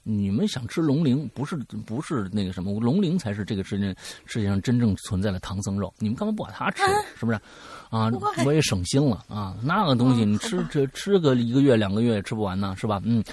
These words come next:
Speaker 1: 来吧。
Speaker 2: 嗯，
Speaker 1: 嗯。
Speaker 2: 对。
Speaker 1: <laughs> 龙鳞，说说你，
Speaker 2: <laughs> 我也有
Speaker 1: 你以前吃过什么东西啊？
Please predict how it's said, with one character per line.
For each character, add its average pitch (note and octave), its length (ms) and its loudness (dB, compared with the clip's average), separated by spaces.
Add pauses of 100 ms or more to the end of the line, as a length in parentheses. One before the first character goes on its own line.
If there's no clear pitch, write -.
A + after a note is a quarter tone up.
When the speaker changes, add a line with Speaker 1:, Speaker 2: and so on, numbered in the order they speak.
(160)
Speaker 1:
来 F#3+ 100 6
吧。 B3+ 120 8 (140)
Speaker 2:
嗯， - 180 0
Speaker 1:
嗯。 G3 80 -6
Speaker 2:
对。 F#3+ 260 -6 (1900)
Speaker 1:
<laughs> E4+ 680 12
龙 F#3+ 100 8
鳞， - 160 10
说 G3+ 160 6
说 F3 100 6
你， A#2+ 280 6
Speaker 2:
<laughs> B2 40 6
我 - 60 8
也 F#4 140 8
有 D4+ 60 6
Speaker 1:
你 B3+ 60 6
以 B3+ 40 6
前 D4 140 6
吃 D4+ 200 2
过 B2 100 10
什 G#2+ 100 6
么 G2+ 60 4
东 G2+ 140 4
西 F#2+ 80 2
啊？ F2+ 160 -6